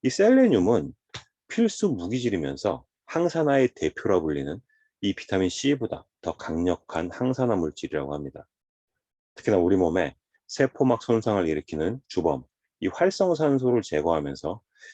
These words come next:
신체 조직이 노화되고 변성되는 것을 막아준다고 하네요. 그리고 이 제일 수추 사과 맛에는 오렌지와는 다르게 나사에서 추천하는 슈퍼푸드로 알려진 스피루리나가 함유되어져 있습니다.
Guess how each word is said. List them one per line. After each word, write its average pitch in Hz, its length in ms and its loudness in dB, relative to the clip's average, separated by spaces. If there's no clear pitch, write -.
신체 143 420 2
조직이 101 340 0
노화되고 82 760 0
변성되는 78 720 -2
것을 78 360 -8
막아준다고 73 640 -4
하네요. 65 320 -8
그리고 180 200 6
이 151 100 6
제일 117 240 2
수추 - 280 -6
사과 208 340 0
맛에는 90 840 0
오렌지와는 107 640 2
다르게 78 480 -4
나사에서 110 580 0
추천하는 85 500 -4
슈퍼푸드로 117 840 -4
알려진 76 640 -6
스피루리나가 90 1080 0
함유되어져 69 560 -4
있습니다. 71 480 -14